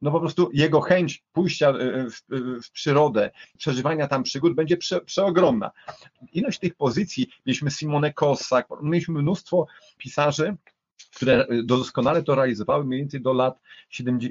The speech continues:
y, siedemdziesiątych, osiemdziesiątych i dziewięćdziesiątych, natomiast problem zaczął się po tym roku dziewięćdziesiątym i ten problem niestety narasta. Ja mam taką schizofreniczną wręcz jakiś taki problem, że widzę, nie ma, po sąsiedzku z nami, no bo Szwecja, no to jest kwestia tam paru godzin, jesteśmy po drugiej stronie Bałtyku,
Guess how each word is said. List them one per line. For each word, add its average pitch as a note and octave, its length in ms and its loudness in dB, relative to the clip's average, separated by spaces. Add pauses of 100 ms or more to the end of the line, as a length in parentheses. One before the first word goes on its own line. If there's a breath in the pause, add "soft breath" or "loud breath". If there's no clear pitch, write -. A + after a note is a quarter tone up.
y, B2+ 100 2
siedemdziesiątych, B2 600 -2
osiemdziesiątych C3+ 560 -4
i E3+ 120 0
dziewięćdziesiątych, A#2+ 800 2
natomiast D#3 480 -4
problem C#3+ 360 0
zaczął B2 240 -2
się A#2 160 -10
po A#2 120 -12
tym A#2 160 -8
roku A2 200 -8
dziewięćdziesiątym G2+ 720 -12 (440 loud breath)
i B2+ 100 -6
ten C3 140 -2
problem C#3+ 340 0
niestety C#3+ 440 -2
narasta. A2+ 640 -2 (380 soft breath)
Ja B2+ 160 2
mam D3+ 160 -2
taką C#3+ 340 -2
schizofreniczną C#3 920 -4
wręcz A#2+ 300 -4 (140 soft breath)
jakiś - 180 -12
taki B2 220 -8
problem, A#2+ 460 0
że A2+ 120 2
widzę, D#3 260 0
nie D#3 120 4
ma, F3+ 80 -6 (100)
po D3 120 2
sąsiedzku C#3+ 540 -2
z F#2+ 60 -8
nami, A#2 180 0
no B3+ 60 -2
bo G#3 220 -4
Szwecja, D3 460 -4 (200 soft breath)
no - 80 -10
to - 80 -2
jest G#2+ 200 -2
kwestia - 360 -6
tam G#2 160 -2
paru A2 240 0
godzin, A2+ 340 2
jesteśmy A2+ 380 -2
po G#2+ 100 -12
drugiej G#2+ 220 -2
stronie G#2+ 220 -2
Bałtyku, A2 480 -2